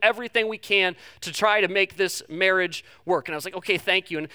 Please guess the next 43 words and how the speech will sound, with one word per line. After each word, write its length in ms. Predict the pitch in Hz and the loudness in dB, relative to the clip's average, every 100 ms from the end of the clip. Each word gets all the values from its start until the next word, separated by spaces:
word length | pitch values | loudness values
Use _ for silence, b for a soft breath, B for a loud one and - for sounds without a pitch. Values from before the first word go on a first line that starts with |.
| B B | B B
after 200 | 254 302 | 0 2
about 200 | 247 226 | 0 2
thirty 320 | 240 240 226 | 0 2 2
days 480 | 220 220 214 214 143 | 2 4 2 0 -4
of 100 | 127 | -2
going 220 | 220 202 | 0 2
to 80 | 160 | -2
counseling 840 | - 214 226 220 - 220 214 208 | -2 0 0 -4 -4 -2 0 0
and, 100 | 143 - B B | -2 -8 B B
and 120 | 147 | -4
therapy 720 | - 233 226 220 226 220 220 | 0 2 2 0 -2 0 2
and, 120 | 156 | 0
and 180 | 151 170 | -2 -4
meeting 280 | 202 240 233 | -2 0 0
with 160 | 190 160 | -2 0
mentors 640 | 208 220 - 220 214 202 | -2 -2 0 2 2 0
and 100 | 175 | -6
people 280 | - 226 220 | -8 -2 -2
that 120 | 208 | -2
we 100 | 220 | -8
trusted, 680 | 190 - 220 202 - 214 196 | -8 0 0 2 2 2 2
it's 120 | 180 | 0
like, 140 | 170 | -2
man, 200 | 190 214 | -2 -2
think 180 | 196 269 | -2 -4
things 200 | 262 269 | -4 -6
are 40 | 269 | -2
going 340 | 269 240 175 | 0 0 2
well. 280 | 226 233 240 | 4 6 4
I 40 | |
mean, 120 | 196 | 2
it's 80 | 180 | -2
still 180 | - 247 | 0 0
a 20 | |
grind. 580 | 185 151 202 220 226 220 | -2 -2 0 2 2 0
It's, 140 | 170 | -6
it's 180 | 175 160 | -12 -12
hurtful, 680 | - - 208 240 - 247 233 | -14 -6 -4 -4 -2 0 0
but 160 | 185 214 | 0 -2
man, 180 | 202 | 0
it, 40 | 180 | 0
it's 380 | 185 208 196 - | -2 -2 -4 -2
starting, 380 | - 254 233 | 0 0 0